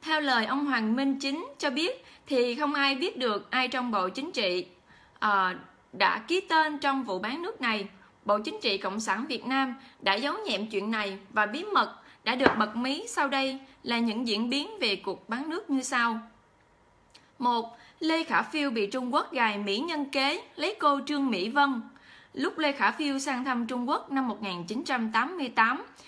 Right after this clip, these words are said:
và sanh được một bé gái, Lê Khả Phiêu không đem con về vì sợ tai tiếng đưa đến nhiều lần. Trung Cộng gửi văn thư đòi lấn vùng biển vào tháng một năm một nghìn chín trăm chín mươi chín.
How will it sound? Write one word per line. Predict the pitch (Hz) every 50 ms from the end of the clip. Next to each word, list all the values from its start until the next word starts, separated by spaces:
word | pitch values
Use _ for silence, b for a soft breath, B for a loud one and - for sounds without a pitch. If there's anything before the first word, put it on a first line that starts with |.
| B B B
và | - 226 247
sanh | 247 - 320 311 311
được | 262 240 214
một | 214 202 190 196 -
bé | 214 262 311
gái, | 285 269 262 254 277 339 494 554 - - - B B B B B B
Lê | 294 311 339 339
Khả | 339 - 202 233
Phiêu | - - 320 302 294 285
không | 285 311 277 269 269
đem | 269 269 262 262
con | 254 262 262 262 233
về | 226 220 208 202 190 185 - - -
vì | - 214 202
sợ | 202 - 202 185 196
tai | - 262 254 247
tiếng | 233 - 254 254 269 359 403
đưa | 349 285
đến | 233 240 247 285 381
nhiều | 381 285 233 208
lần. | 202 190 190 185 185 185 185 B B B B B
Trung | B 349 359 339 302
Cộng | 277 240 208 196 220 220
gửi | 226 196 233
văn | 277 302 294 277 277 269
thư | 311 294 269 269 254
đòi | 226 214 220 214 202
lấn | 202 214 226 277 392 359
vùng | 285 240 214 196 190 185
biển | 190 180 139 190 247 330
vào | 339 247 196
tháng | - 226 233 269 359 339
một | 262 220 185 - B B B B B B
năm | 277 269 269 269
một | 233 - -
nghìn | 214 208 196 180
chín | 175 190 220 254 294
trăm | 302 262 233 220 220 220
chín | 233 226 269 320
mươi | 302 262
chín. | 226 - 240 240 254 311 440